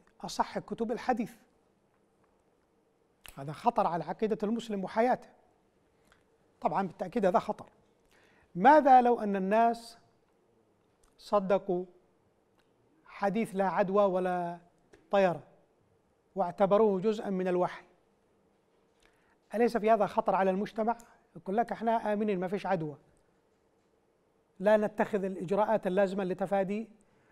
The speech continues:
انتشار الأمراض المعدية، لأنه الرسول قال: 'ما فيش عدوى.'" لكن الملاحظ أن المسلمين قد تجاهلوا مثل هذه الأحاديث تمامًا، على الرغم من وجودها في أصح كتب الحديث.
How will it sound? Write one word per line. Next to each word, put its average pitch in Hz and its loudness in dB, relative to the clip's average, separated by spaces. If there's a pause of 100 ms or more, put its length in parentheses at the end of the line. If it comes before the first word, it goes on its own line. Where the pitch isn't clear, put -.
(160)
انتشار 190 0
الأمراض 175 0
المعدية، 185 0
لأنه 226 0
الرسول 214 -2
قال: 233 2 (100)
'ما 226 0
فيش 202 -2
عدوى.'" 160 0 (2500)
لكن 247 4
الملاحظ 247 2
أن 220 0
المسلمين 214 -2
قد 233 -2
تجاهلوا 185 2
مثل 175 -2
هذه 175 0
الأحاديث 185 -6
تمامًا، 190 -2 (180)
على 208 2
الرغم 185 0
من 175 -2
وجودها 185 -2
في 208 -10
أصح 196 -2
كتب 190 -6
الحديث. 156 -6